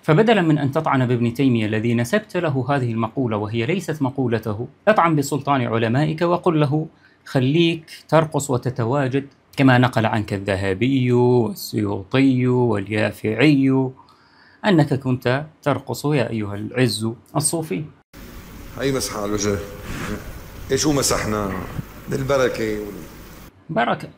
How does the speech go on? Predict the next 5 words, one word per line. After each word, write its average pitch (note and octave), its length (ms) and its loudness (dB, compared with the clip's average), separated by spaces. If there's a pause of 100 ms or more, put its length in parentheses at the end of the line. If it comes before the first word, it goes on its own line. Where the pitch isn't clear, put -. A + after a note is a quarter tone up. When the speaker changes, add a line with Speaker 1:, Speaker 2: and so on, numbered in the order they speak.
(1600)
Speaker 1:
توثق C#3+ 420 0
من A#2 140 0
الأقوال B2 420 2
قبل A#2 280 0
أن، A2+ 260 -2